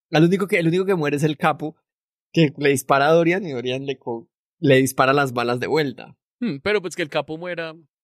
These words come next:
Speaker 1: Sí, no
Speaker 2: Sí.
Speaker 1: tiene, pero a-, aparte de él no se muere nadie,
Speaker 2: Hmm.
Speaker 1: pero sí, sí hubiera sido como, oye,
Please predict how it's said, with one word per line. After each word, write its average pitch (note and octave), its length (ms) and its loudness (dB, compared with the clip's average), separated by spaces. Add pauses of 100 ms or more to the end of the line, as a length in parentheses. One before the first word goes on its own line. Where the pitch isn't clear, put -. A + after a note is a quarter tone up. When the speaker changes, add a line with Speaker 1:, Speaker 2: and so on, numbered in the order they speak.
(640)
Speaker 1:
Sí, F#3 220 0
no E3 100 0
Speaker 2:
Sí. C3+ 60 -6
Speaker 1:
tiene, F#3 600 -2 (400)
pero F#3 220 4
a-, D#3+ 300 0
aparte D3 440 0
de A3+ 80 4
él D#3+ 80 2
no C#3+ 100 -2
se D3+ 80 -6
muere C#3+ 240 -2
nadie, C3+ 540 -2 (760)
Speaker 2:
Hmm. D3+ 60 -6
Speaker 1:
pero D3 280 6
sí, C3 840 -4 (720)
sí D3 120 4
hubiera D3 220 4
sido D#3+ 260 2
como, D#3 580 -4
oye, C3 460 -4